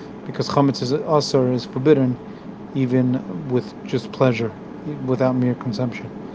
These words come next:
Halacha gimel. B'chol hamoed royal min mesachas moed katan, davar be'itoi ki yesh boi dini chol hamoed. Chol hamoed, it's worthy for a person, suitable, most compatible for a person to learn the tractate of Moed Katan,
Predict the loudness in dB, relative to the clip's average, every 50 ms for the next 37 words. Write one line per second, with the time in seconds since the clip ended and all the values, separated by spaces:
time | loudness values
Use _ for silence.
0 | -14 -14 -14 -14 -14 -14 -14 -14 -4 2 4 4 6 6 4 4 6 6 6 6
1 | 6 4 0 -6 -12 -14 -14 -14 -16 -16 -16 -16 -16 -14 -14 -14 -14 -14 -14 -10
2 | -8 -6 -4 -2 2 4 6 6 6 6 6 4 4 6 6 6 6 8 6 4
3 | 4 2 2 0 0 -2 -4 -8 -6 -2 -2 -2 -2 0 -2 -2 -2 0 -2 -4
4 | -4 -6 -10 -14 -14 -14 -14 -14 -12 -12 -8 2 4 6 6 8 6 4 4 4
5 | 2 0 0 2 2 2 2 0 -2 -2 2 2 2 2 2 0 2 2 2 2
6 | 2 0 0 0 0 0 0 0 0 0 0 0 2 4 4 4 4 2 0 -6
7 | -12 -14 -14 -14 -14 -14 -14 -14 -16 -14 -12 -2 2 6 8 8 8 8 8 8
8 | 8 8 6 4 -2 -8 -14 -16 -16 -16 -14 -14 -14 -14 -16 -18 -18 -18 -16 -16
9 | -16 -16 -10 -4 -2 -2 -2 -2 -4 -4 -4 -6 -4 -2 0 4 6 6 6 6
10 | 6 4 2 2 0 0 -4 -4 -4 -6 -6 -10 -14 -14 -10 -8 -8 -4 -2 -2
11 | -2 -2 -4 -8 -8 -2 0 2 2 2 4 4 4 2 2 -2 -8 -12 -12 -12
12 | -14 -14 -14 -14 -14 -14 -14 -14 -10 -4 -2 -2 0 0 0 2 4 6 6 6
13 | 4 2 -2 -6 -6 -6 -6 -6 -6 -8 -6 -4 -2 2 2 4 4 4 2 2
14 | 0 -2 -2 -4 -2 -2 -2 -2 0 0 0 0 2 2 0 0 -2 -2 0 0
15 | 0 2 2 2 0 0